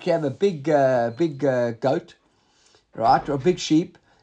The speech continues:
that the whole Am Yisrael would eat a kezait from, there would be a havamina that you could all be yotzei with the one Korban Pesach, right? But the, the chidush of here is that even if there wasn't a kezait for everybody, and everybody just get a little taste, or they wouldn't even get,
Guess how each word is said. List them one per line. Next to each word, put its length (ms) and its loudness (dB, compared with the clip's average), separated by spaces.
that 120 -4
the 80 -4
whole 140 6
Am 120 2
Yisrael 360 4
would 120 0
eat 200 -4
a 40 -2
kezait 460 2
from, 240 -2
there 80 -2
would 140 2
be 60 2
a 40 8
havamina 400 4
that 80 0
you 80 -6
could 80 -2
all 60 2
be 140 0
yotzei 360 0
with 80 -2
the 60 -6
one 260 0
Korban 320 -8
Pesach, 320 -12
right? 320 0
But 260 -2
the, 220 -2
the 140 -2
chidush 420 0
of 160 4
here 140 4
is 160 0
that 100 -6
even 180 0
if 60 -2
there 140 4
wasn't 420 4
a 60 -2
kezait 560 2
for 80 -6
everybody, 480 -2
and 120 -10
everybody 180 0
just 140 -4
get 120 -4
a 60 2
little 140 0
taste, 320 2
or 40 -8
they 80 0
wouldn't 220 4
even 100 4
get, 460 4